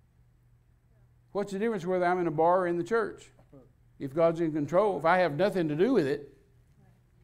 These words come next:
why pray? If my prayers aren't gonna work, God's gonna do what he pleases. No matter what I pray, then why would I pray?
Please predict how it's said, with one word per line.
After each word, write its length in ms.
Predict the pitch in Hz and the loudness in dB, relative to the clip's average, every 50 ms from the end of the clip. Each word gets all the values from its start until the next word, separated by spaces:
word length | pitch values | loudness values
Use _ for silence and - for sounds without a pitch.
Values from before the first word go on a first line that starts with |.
| _ _ _ _ _ _ _ _ _ _ _ _ _ _ _ - | _ _ _ _ _ _ _ _ _ _ _ _ _ _ _ -2
why 200 | 190 185 190 185 | 0 0 0 0
pray? 420 | 180 - 220 254 294 - - - - - _ _ _ _ _ _ _ _ _ _ _ _ _ _ _ _ _ _ _ _ _ _ _ _ - | -2 0 0 2 2 0 -4 -8 -14 -20 _ _ _ _ _ _ _ _ _ _ _ _ _ _ _ _ _ _ _ _ _ _ _ _ -14
If 120 | - 156 | -10 -6
my 140 | 170 180 175 | -2 0 0
prayers 320 | 170 - 190 202 202 190 190 | 0 2 2 2 2 2 2
aren't 200 | 196 190 175 180 | 2 2 2 2
gonna 140 | 180 170 | 0 2
work, 640 | 151 151 175 214 262 247 214 202 - - - - - _ _ _ _ _ - | 2 4 4 4 6 4 4 2 -2 -10 -18 -20 -20 _ _ _ _ _ -6
God's 260 | - 151 180 208 175 | 0 0 2 2 0
gonna 200 | 170 175 165 165 | 0 -2 -2 2
do 100 | 170 175 | 2 2
what 160 | 175 180 180 170 | 2 2 0 0
he 80 | 147 | -2
pleases. 680 | 131 - 175 202 247 247 214 180 175 185 175 - - - _ _ _ _ _ _ _ _ _ _ _ _ _ _ _ _ _ _ _ _ _ | -2 0 0 0 0 0 0 -2 -4 -4 -4 -10 -16 -20 _ _ _ _ _ _ _ _ _ _ _ _ _ _ _ _ _ _ _ _ _
No 120 | - 143 170 | -4 -2 2
matter 160 | 180 170 156 | 2 2 4
what 200 | 151 196 262 262 | 4 4 4 4
I 180 | 226 170 143 131 | 4 2 0 0
pray, 440 | - 151 143 135 131 147 185 214 | 0 2 2 4 4 2 -2 -4
then 280 | 202 208 180 185 180 147 | -8 -8 -6 -6 -6 -4
why 180 | 185 185 190 196 | -4 -4 -4 -2
would 160 | 196 202 196 | -2 -2 -2
I 120 | 196 185 | -2 -2
pray? 420 | 175 - - 233 - - - - | -2 -4 -6 -8 -8 -8 -10 -16